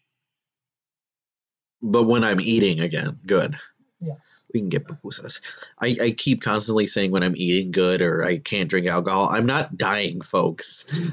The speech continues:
Speaker 1: I, I'm just on a keto diet and I don't drink anymore. I'm, I'm fine.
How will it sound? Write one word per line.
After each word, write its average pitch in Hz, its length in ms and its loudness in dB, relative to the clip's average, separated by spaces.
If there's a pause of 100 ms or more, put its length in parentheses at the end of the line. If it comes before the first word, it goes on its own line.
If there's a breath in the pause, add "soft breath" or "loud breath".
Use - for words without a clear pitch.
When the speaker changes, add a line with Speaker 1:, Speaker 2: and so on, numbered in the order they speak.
Speaker 1:
I, 127 220 2
I'm 120 180 2
just 123 260 0
on 120 200 0
a 120 40 0
keto 113 460 2
diet 104 440 2
and 101 140 0
I 101 80 0
don't 101 240 2
drink 104 240 -2
anymore. 87 520 -4 (680)
I'm, 104 320 -2
I'm 117 140 0
fine. 98 500 0